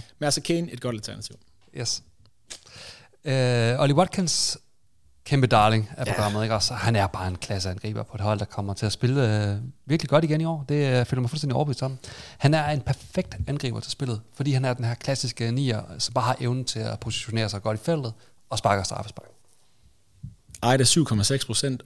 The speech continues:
Speaker 1: og han er også i den kategori med Bruno Fernandes. Jeg tror også, Watkins, han er kaptajn for Aston Villa, sparker straffe og spiller bare fuld tid.
Speaker 2: Jamen,
Speaker 1: Der var
Speaker 2: altså
Speaker 1: jo nogen, da han var i gang med det her streak, var der jo nogle gange, hvor vi snakkede om, at vi så et par kampe sammen, der var gået femogfirs minutter. Nå,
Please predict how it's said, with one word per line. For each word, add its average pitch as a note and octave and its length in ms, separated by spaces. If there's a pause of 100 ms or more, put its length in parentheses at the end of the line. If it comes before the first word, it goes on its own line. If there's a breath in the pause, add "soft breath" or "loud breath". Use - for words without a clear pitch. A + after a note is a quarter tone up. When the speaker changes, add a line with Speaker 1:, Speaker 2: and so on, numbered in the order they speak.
(140)
Speaker 1:
og B2+ 120
han E3+ 240
er D#3 60
også F3 340
i C3+ 40
den C#3+ 160
kategori C3 400
med A2 140
Bruno A#2+ 260
Fernandes. A#2 640
Jeg B2+ 100
tror D#3 120
også, D#3 180
Watkins, C#3+ 340
han C3+ 100
er B2+ 40
kaptajn A#2+ 460
for - 100
Aston A2 260
Villa, B2 180
sparker A#2+ 320
straffe - 440
og B2+ 80
spiller D3 420
bare A#2 300 (100)
fuld C#3 260
tid. - 180 (380 loud breath)
Speaker 2:
Jamen, G2+ 180
Speaker 1:
Der C3+ 60
var C3 80
Speaker 2:
altså B2 120
Speaker 1:
jo B2+ 60
nogen, D#3+ 200
da D3+ 100
han C#3+ 80
var D3+ 60
i D3+ 40
gang F3 180
med D#3 80
det D3 60
her C#3+ 60
streak, D#3+ 360
var C3+ 60
der B2 80
jo A#2+ 40
nogle C#3+ 180
gange, D3 120
hvor C#3+ 100
vi C3 80
snakkede D3 380
om, C3+ 240
at A#2+ 80
vi B2 60
så D3 160
et A#2 60
par - 80
kampe B2 260
sammen, B2 260
der G2+ 40
var G#2+ 60
gået B2+ 140
femogfirs B2+ 420
minutter. B2+ 200
Nå, A2 220